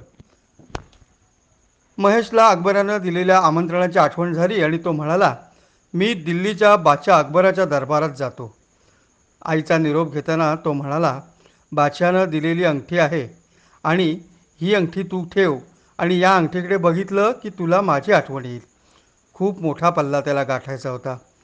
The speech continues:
दिल्ली लांब होती. तो दिल्ली शहराच्या वेशीवर पोचला आणि त्यानं वेशीवरच्या शिपायाला विनंती केली, "एक दिवस मी प्रसिद्ध व्यक्ती होईल,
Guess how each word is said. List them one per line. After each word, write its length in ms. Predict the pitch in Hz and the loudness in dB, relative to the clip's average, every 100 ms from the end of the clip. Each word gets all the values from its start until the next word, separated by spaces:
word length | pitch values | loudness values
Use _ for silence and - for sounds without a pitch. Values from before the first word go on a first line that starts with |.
| _ _ - | _ _ -10
दिल्ली 360 | 147 151 170 | -6 -4 0
लांब 240 | 147 165 170 | 0 0 -2
होती. 380 | 139 135 131 - _ _ _ _ | -6 -10 -14 -18 _ _ _ _
तो 80 | 190 | -4
दिल्ली 340 | 160 165 208 | -2 -2 -4
शहराच्या 460 | - 170 160 156 196 | -2 -2 0 0 0
वेशीवर 440 | 170 135 - 170 | 0 -2 -2 -4
पोचला 440 | 165 143 120 143 120 - _ _ _ _ _ | -4 -6 -6 -8 -10 -14 _ _ _ _ _
आणि 320 | 165 185 160 240 - _ - | 0 0 -2 -6 -18 _ -2
त्यानं 200 | 170 208 | 0 0
वेशीवरच्या 640 | 175 147 - 202 185 190 | 0 -2 -2 0 0 -2
शिपायाला 420 | 175 - 170 175 175 | -4 0 2 4 2
विनंती 420 | 151 156 175 185 | 0 -4 -4 -6
केली, 300 | 180 175 143 - _ _ _ - | -6 -4 -6 -12 _ _ _ -2
"एक 280 | 170 196 165 | 0 0 0
दिवस 320 | 170 180 180 | 0 0 -2
मी 120 | 190 | -4
प्रसिद्ध 420 | 185 151 196 202 | -2 -6 -6 -2
व्यक्ती 320 | 226 175 170 | 0 0 -2
होईल, 260 | 147 131 | -4 -4